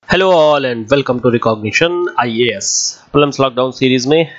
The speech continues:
history देख रहे हैं और इसमें ancient history फिलहाल हम लोग cover कर रहे हैं। History में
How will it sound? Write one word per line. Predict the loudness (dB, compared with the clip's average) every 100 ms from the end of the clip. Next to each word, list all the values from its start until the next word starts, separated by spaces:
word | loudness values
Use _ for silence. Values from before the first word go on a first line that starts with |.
| -4
history | -2 0 0 2
देख | 0 2
रहे | 2 4
हैं | 2
और | 2 2 0
इसमें | -2 0 2
ancient | 2 0 2 0 2
history | -4 -2 -6
फिलहाल | -4 -2 2 0 -2 -10 _ _ _ _ -4
हम | 0
लोग | 0 0 -2 _ _ _ -2
cover | -2 -2
कर | -6
रहे | -6 -2 -2
हैं। | -2 -6 -12 _ _ _ _ -20 -20 -20 -2
History | 0 0 0
में | 0 0